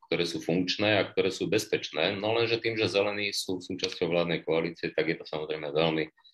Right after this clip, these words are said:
veľmi citlivá, citlivá záležitosť. Ale súhlasím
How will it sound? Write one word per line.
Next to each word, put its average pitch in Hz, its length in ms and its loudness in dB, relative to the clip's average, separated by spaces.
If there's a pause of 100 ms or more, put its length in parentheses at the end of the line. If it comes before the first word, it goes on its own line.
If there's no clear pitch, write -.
(340)
veľmi 80 320 2
citlivá, 73 640 0 (180)
citlivá 71 460 -4
záležitosť. 69 680 -6
Ale 98 300 4 (320)
súhlasím 131 640 4